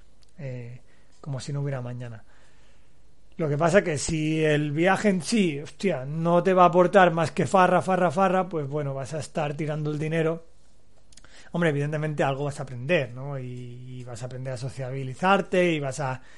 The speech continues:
a ganar habilidades, eh, en, para tu vida y tal. Pero yo creo que es una edad en la que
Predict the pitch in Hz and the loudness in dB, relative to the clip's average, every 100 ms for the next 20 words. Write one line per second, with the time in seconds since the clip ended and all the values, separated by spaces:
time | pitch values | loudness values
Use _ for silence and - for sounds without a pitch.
0 | - - 147 139 135 135 135 135 139 135 | -18 -10 -6 -4 -2 -2 -2 -2 -2 -2
1 | 135 139 139 139 - - - - 160 135 | -2 -2 -2 -4 -10 -18 -18 -16 -12 -12
2 | 127 120 117 120 123 - - - - - | -10 -12 -14 -16 -16 -18 -18 -18 -18 -18
3 | - - - - 143 151 135 143 135 135 | -18 -20 -18 -12 -10 -10 -10 -6 -6 -4
4 | 143 175 214 185 156 151 143 233 175 127 | 0 6 8 6 4 0 2 2 2 -2
5 | - - - - - 180 165 160 156 156 | -10 -18 -18 -18 -4 2 4 4 4 4
6 | 151 147 143 196 190 - 214 185 180 175 | 4 4 6 6 6 8 10 12 8 4
7 | 165 - 185 170 175 185 175 175 180 160 | -4 -2 2 4 6 6 4 0 -4 -2
8 | 156 147 143 151 139 | -2 -2 -2 -4 -4